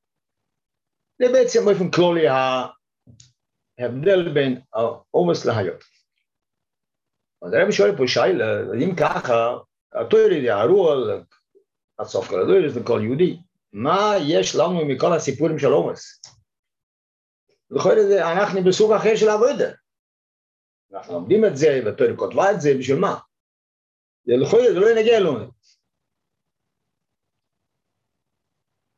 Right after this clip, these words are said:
והנקודה, מה שהרב מסביר, שזה כן נוגע לנו. למה? כי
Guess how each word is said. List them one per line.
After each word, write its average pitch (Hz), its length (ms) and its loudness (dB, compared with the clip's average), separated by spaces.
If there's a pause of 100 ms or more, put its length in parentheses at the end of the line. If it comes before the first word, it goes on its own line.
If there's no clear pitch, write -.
(120)
והנקודה, 170 640 -2
מה 117 100 -2
שהרב 165 340 -2
מסביר, 165 640 0 (920)
שזה 120 220 -6 (140)
כן 220 160 2
נוגע 110 320 -2
לנו. 82 220 -10 (300)
למה? 120 540 -2
כי 123 180 -2